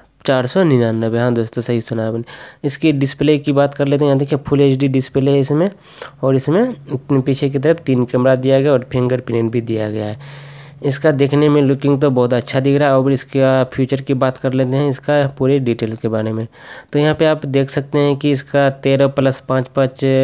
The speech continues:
मेगापिक्सल का कैमरा, ट्रिपल रियल कैमरा है और सामने की तरफ सोलह मेगापिक्सल का फेसिंग कैमरा आपको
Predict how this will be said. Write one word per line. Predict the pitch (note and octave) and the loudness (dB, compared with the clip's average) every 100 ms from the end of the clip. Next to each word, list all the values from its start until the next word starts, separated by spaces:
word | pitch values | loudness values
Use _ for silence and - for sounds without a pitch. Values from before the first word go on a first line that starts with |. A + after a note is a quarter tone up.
| C3 | 2
मेगापिक्सल | C3 B2+ C3 C3 C3 - B2+ | 2 2 0 0 -4 -4 -4
का | C3+ | -2
कैमरा, | B2+ C3 B2+ B2+ | -2 0 0 0
ट्रिपल | - C3 C3+ C3 | -2 -4 0 2
रियल | B2+ C3 | 2 2
कैमरा | B2 C3 C3 C3 | 0 0 0 0
है | D#3+ F#3 - - - - | -2 -6 -14 -20 -10 -4
और | D3+ | -2
सामने | C#3 C#3 C3 C3 | 0 2 2 0
की | C3 | 0
तरफ | D3+ F#3 - | 0 0 -2
सोलह | - C3+ C3 | -2 2 2
मेगापिक्सल | B2+ B2 B2 A#2+ B2 A#2+ | 2 0 -2 -2 -2 -2
का | F#3 | -2
फेसिंग | F3 B2+ B2 C3 B2 | -2 -4 -2 -2 -2
कैमरा | A#2 A2+ A#2 | -2 -2 -4
आपको | A#2 - F#3 | -4 -4 -4